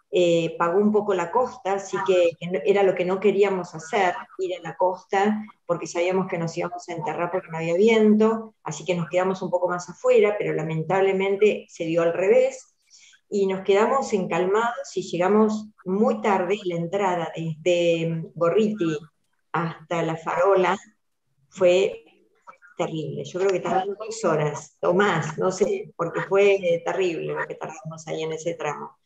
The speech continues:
Pero llegamos, nuestro objetivo era llegar y llegamos, <laughs> indemnes, sin que nadie, eh, nada, todos bien, sanas, nadie, eh, realmente nadie durmió,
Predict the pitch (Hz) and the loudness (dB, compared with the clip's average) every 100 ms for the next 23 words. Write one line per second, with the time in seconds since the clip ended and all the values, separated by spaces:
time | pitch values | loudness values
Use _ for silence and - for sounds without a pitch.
0 | _ _ 175 170 165 160 156 180 180 147 | _ _ 4 6 6 2 0 0 0 0
1 | 147 143 - - - 147 165 - 170 185 | -4 -10 -10 -10 -10 -6 -6 -4 -2 4
2 | 202 202 175 - 165 180 190 165 151 151 | 6 6 4 -2 -2 0 0 -2 -2 -2
3 | 151 156 - - 196 - - - 208 202 | -6 -8 -8 -6 -6 -6 -14 -6 2 4
4 | 208 196 185 170 170 _ _ - 196 190 | 6 6 4 2 -2 _ _ -2 0 4
5 | 196 220 240 262 247 226 208 190 - _ | 4 4 2 2 4 6 4 0 -8 _
6 | _ _ _ 180 175 170 165 165 160 - | _ _ _ 0 2 2 0 -2 -8 -14
7 | - 185 165 151 147 190 196 - 196 214 | -4 0 2 0 0 0 -2 -2 4 6
8 | 220 220 220 214 202 202 208 208 - 175 | 6 4 0 -2 0 2 0 -2 -8 -6
9 | 180 185 185 175 165 151 151 165 147 156 | 2 4 4 2 0 -4 -6 -6 -6 -6
10 | 160 - - 175 165 185 180 190 170 - | -12 -14 -10 -4 -2 0 2 4 2 -2
11 | - 190 202 185 165 185 214 | -6 2 4 4 0 4 4